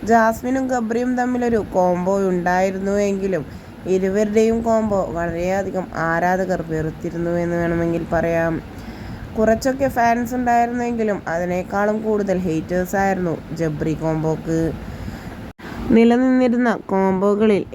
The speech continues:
ഏറ്റവും കൂടുതൽ ആരാധകർക്ക് ഇഷ്ടമുള്ള കോംബോ അർജുൻ്റെയും ശ്രീതുവിൻ്റെയും തന്നെയായിരുന്നു. പക്ഷേ പുറത്തിറങ്ങിയ ഇരുവരും കാലുമാറിയിരിക്കുകയാണ്.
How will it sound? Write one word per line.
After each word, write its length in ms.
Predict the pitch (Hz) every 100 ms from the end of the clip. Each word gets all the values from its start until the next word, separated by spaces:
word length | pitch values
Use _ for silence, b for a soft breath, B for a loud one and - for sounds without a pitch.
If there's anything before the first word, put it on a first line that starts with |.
| 175
ഏറ്റവും 420 | 180 180 202 208 214
കൂടുതൽ 320 | 220 208 190 170 - 170
ആരാധകർക്ക് 760 | 165 170 180 185 196 196 - 170 - B B B -
ഇഷ്ടമുള്ള 460 | - 185 190 196 165 - 156
കോംബോ 380 | 160 156 165 160 - 151
അർജുൻ്റെയും 560 | 151 160 156 160 156 156
ശ്രീതുവിൻ്റെയും 600 | - 160 160 165 165 160 147 143
തന്നെയായിരുന്നു. 840 | 139 143 143 147 147 147 151 147 147 147 B B B -
പക്ഷേ 320 | 277 - 330 262 214
പുറത്തിറങ്ങിയ 720 | - 214 220 - 247 233 226 185 - -
ഇരുവരും 400 | 175 180 202 180 - - 151
കാലുമാറിയിരിക്കുകയാണ്. 1300 | 151 151 156 156 156 156 156 - 160 160 156 156